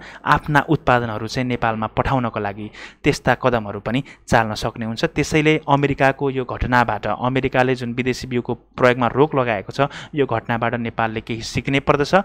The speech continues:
नेपालको कृषि क्षेत्रमा रहेका जुन हरेक निकायले यो बारेमा विचार गर्नै पर्दछ। यो मैले तपाईँहरूलाई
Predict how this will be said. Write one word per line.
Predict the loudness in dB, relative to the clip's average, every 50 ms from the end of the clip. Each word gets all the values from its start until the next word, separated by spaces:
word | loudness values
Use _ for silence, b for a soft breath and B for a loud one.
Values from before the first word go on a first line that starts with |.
| B B B B B B
नेपालको | 2 4 4 4 4 2 0
कृषि | -2 -2 -4 -6 -4 -4 -4 -4
क्षेत्रमा | -4 -4 -2 -2 0 0 0 0
रहेका | 0 -2 -2 0 0 0 0 -2 -4 -8 -10 -8
जुन | -6 -6 -6 -6
हरेक | -6 -4 -2 0 0 0 0 -2 -14 B B B B -4
निकायले | -4 -2 0 0 0 0 0 -4 -6 -8 b b b b
यो | -4 -2 0
बारेमा | 0 0 -2 -2 -4 -4 -6 B B B B
विचार | -12 -8 -4 -2 -4 -4 -4 -6 -4
गर्नै | -2 -2 0 0 0 0
पर्दछ। | 2 0 0 0 0 4 4 2 2 B B B B B B B 0
यो | 0 0
मैले | 0 -2 -4 -4 -4
तपाईँहरूलाई | -6 -6 -6 -6 -8 -6 -8 -8